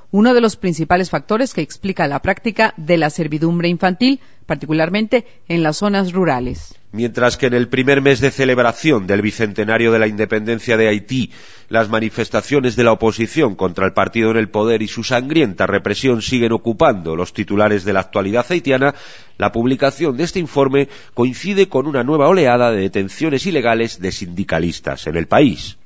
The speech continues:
Speaker 1: El pasado sábado veinticuatro de enero, durante una redada de la policía en los locales de la Coordinadora Sindical Haitiana, once sindicalistas fueron arrestados y duramente golpeados. Posteriormente fueron trasladados a la Penitenciaría Nacional,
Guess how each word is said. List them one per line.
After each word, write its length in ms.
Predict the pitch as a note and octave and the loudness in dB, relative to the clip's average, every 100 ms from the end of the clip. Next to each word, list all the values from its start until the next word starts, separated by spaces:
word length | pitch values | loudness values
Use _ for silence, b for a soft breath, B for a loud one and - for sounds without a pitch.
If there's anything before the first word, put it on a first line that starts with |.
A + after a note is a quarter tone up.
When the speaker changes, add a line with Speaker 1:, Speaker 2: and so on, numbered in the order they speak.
| - | -4
Speaker 1:
El 140 | A3+ | 0
pasado 480 | A3+ A3 B3 A#3 A#3+ | 2 4 6 6 6
sábado 340 | A#3 A#3 A3+ | 6 4 4
veinticuatro 460 | G#3+ G#3 G3 F#3+ G3+ | 4 2 2 2 2
de 80 | F#3 | 2
enero, 320 | G3 A#3 C4+ | 2 4 4
durante 320 | A3 F#3 G3 | 4 4 2
una 180 | G#3 G3+ | 4 4
redada 460 | F#3+ E3+ G3 G#3 G3 | 4 4 6 6 6
de 80 | |
la 100 | F3 | 4
policía 480 | D#3 E3 D#3 - A3+ | 2 2 0 0 2
en 80 | G3 | 2
los 140 | D#3 | 2
locales 400 | D#3 D3 F3 F3+ | 0 2 2 2
de 80 | F3+ | 2
la 160 | E3 D#3+ | 2 2
Coordinadora 680 | - E3+ E3 E3 F3 F#3+ F3+ | 4 4 4 2 4 4 2
Sindical 420 | E3 D3+ E3+ E3+ | 0 -2 2 2
Haitiana, 480 | F3+ A3+ A#3 B3+ - b b b | 4 4 4 2 0 b b b
once 300 | - B3+ C#4 | 0 2 2
sindicalistas 680 | G3 G#3 B3+ G3+ G#3 A#3 G#3 | 2 0 2 2 2 0 2
fueron 280 | G#3+ F#3+ G3 | 2 4 4
arrestados 600 | A3 E3+ - F#3 G#3 - | 2 2 2 2 2 0
y 40 | F3+ | 0
duramente 460 | E3 F3 F3+ E3 | 2 2 2 2
golpeados. 720 | E3+ F3+ A3+ A3+ F3 C3+ - - - - - | 4 4 4 4 4 0 -8 -20 -20 -16 -4
Posteriormente 600 | G3 A3 G3 G3+ G#3+ A#3 | 0 4 6 6 4 2
fueron 240 | G3+ F3+ | 2 2
trasladados 640 | A3 G#3 F#3+ E3+ F#3 G#3+ G3+ | 2 4 4 6 4 2 0
a 100 | E3 | 0
la 180 | D#3 | 2
Penitenciaría 760 | - F3+ F3 F3 E3+ F3 E3 F3 | 2 0 2 0 0 0 2 2
Nacional, 460 | F#3 G#3+ A3 B3+ | 0 0 2 0